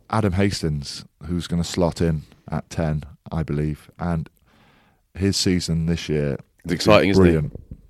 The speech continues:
Speaker 1: You know, one player leaves, like Finn Russell. He goes off to Wonderland, I mean, Racing, and
Speaker 2: Mm.
Speaker 1: all of a sudden Adam Hastings comes in, who was at Bath for
Speaker 2: Yeah.
Speaker 1: a short period, but he looks really decent at ten. A, a lot
Speaker 2: Yeah.
Speaker 1: like Finn Russell.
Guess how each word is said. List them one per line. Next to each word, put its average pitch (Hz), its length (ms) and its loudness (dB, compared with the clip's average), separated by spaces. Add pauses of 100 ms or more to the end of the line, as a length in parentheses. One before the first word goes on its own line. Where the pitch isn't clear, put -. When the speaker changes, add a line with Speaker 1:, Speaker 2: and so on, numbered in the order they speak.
(160)
Speaker 1:
You 90 80 -2
know, 82 200 2 (540)
one 107 240 4
player 92 300 4
leaves, 87 260 4
like 85 140 -2
Finn 85 220 -2
Russell. 85 380 0
He 90 140 0
goes 87 240 2
off 82 220 0
to 85 220 0 (180)
Wonderland, 82 720 0 (340)
I - 60 -4
mean, 82 240 0
Racing, 85 580 -2
and 85 440 0 (560)
Speaker 2:
Mm. 76 280 -4 (160)
Speaker 1:
all 90 100 -2
of 87 60 0
a 80 40 -4
sudden 87 220 0
Adam 85 200 2
Hastings 85 340 -2
comes 78 240 -4
in, 76 80 -2
who 90 100 0
was 92 100 2
at 92 120 -4
Bath 90 480 -4 (500)
for - 300 -2
Speaker 2:
Yeah. 95 140 6 (680)
Speaker 1:
a - 60 -10
short - 280 2
period, 90 300 2
but 92 280 2
he 95 160 2
looks - 500 -2 (100)
really 80 480 2
decent 69 400 -6
at - 60 -12
ten. 78 320 -2
A, - 100 -4
a 92 180 -2
lot 117 280 10
Speaker 2:
Yeah. 95 80 2
Speaker 1:
like 95 240 6
Finn 82 200 -2
Russell. 80 440 0